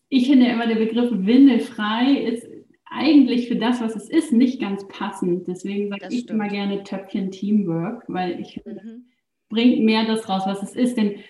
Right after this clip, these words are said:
Speaker 1: ähm, es geht ja letztendlich um die Kommunikation zwischen
Speaker 2: Genau.
Speaker 1: Mama und Baby um dessen Ausscheidung. Also von der Biologie her ist es so angelegt, dass das Baby von Anfang an über seine Ausscheidung kommunizieren kann, wie es auch über alle anderen Bedürfnisse kommuniziert.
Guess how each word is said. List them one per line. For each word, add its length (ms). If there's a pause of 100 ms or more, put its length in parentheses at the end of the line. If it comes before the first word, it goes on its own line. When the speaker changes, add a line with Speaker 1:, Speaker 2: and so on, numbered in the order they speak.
(180)
Speaker 1:
ähm, 480
es 200
geht 240
ja 80
letztendlich 580
um 160
die 100
Kommunikation 920
zwischen 540
Speaker 2:
Genau. 320
Speaker 1:
Mama 640
und 200
Baby 640
um 460 (260)
dessen 360
Ausscheidung. 920 (220)
Also 420 (360)
von 120
der 80
Biologie 540
her 180
ist 120
es 120
so 120
angelegt, 540
dass 140
das 180
Baby 380
von 160
Anfang 360
an 340 (480)
über 280
seine 340
Ausscheidung 520
kommunizieren 720
kann, 340
wie 120
es 160
auch 220
über 220
alle 160
anderen 300
Bedürfnisse 560
kommuniziert. 800